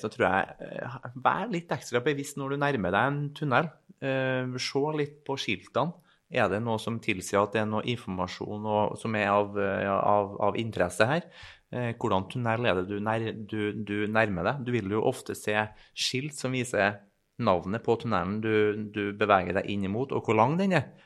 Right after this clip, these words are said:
Og det er jo veldig viktig. Samtidig så er jo, er jo, altså hvis det er for eksempel ned-, ned-, nedsatt hastighet, så er jo det rele-, er jo det relevant. Eh,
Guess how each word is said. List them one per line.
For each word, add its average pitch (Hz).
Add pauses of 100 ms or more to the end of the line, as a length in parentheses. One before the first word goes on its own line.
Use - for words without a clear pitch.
Og 123
det 156
er 180
jo 156
veldig 151
viktig. 117 (800)
Samtidig 123
så 139
er 98
jo, 107
er 98
jo, 101 (480)
altså 110
hvis 104
det 101
er 92
for -
eksempel 95
ned-, 98
ned-, 98
nedsatt 98
hastighet, 123
så 135
er 113
jo 104
det 104
rele-, 160
er 127
jo 107
det 110
relevant. 165 (760)
Eh, 123